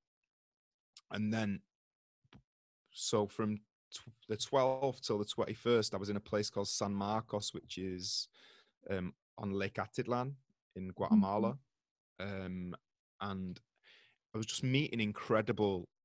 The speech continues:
Speaker 1: incredible humans every day. Like, I made, like,
Speaker 2: Mm.
Speaker 1: two families, and then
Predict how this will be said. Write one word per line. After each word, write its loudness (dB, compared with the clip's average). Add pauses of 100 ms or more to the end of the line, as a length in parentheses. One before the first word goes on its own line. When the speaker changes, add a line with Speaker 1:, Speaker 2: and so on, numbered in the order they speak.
Speaker 1:
incredible 0
humans 0 (400)
every 2
day. 0
Like, -4
I -2
made, 2
like, 8
Speaker 2:
Mm. 2 (420)
Speaker 1:
two 0
families, 2
and 2
then -2